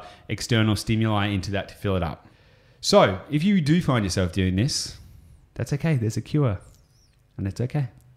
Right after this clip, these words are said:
What you need to do is you need to start a daily mindfulness practice. There are loads of guided meditation apps. There are loads of, there's, like, YouTube guided meditation, Spotify guided meditation. There's no reason you can't find guided meditation if you've never done it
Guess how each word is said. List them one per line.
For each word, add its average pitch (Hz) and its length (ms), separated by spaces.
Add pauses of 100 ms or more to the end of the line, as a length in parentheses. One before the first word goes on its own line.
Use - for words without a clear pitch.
(1120)
What 156 120
you 202 80
need 226 160
to 202 80
do 202 100
is 143 100
you 127 60
need 147 140
to 135 40
start 131 200
a 117 40
daily 117 280
mindfulness 107 680
practice. - 600 (1800)
There 110 160
are 135 200
loads 135 260
of 123 60
guided 113 260
meditation 107 460
apps. 98 400
There 107 120
are 101 160
loads 101 320 (120)
of, 95 440 (380)
there's, 123 160
like, 117 220
YouTube 123 380
guided 120 220
meditation, 110 520
Spotify 113 500
guided 110 200
meditation. 104 520
There's 101 140
no 139 120
reason 127 280
you 107 80
can't 113 240
find 104 200
guided 98 280
meditation 98 580
if 92 100
you've 95 120
never 95 160
done 92 180
it 98 100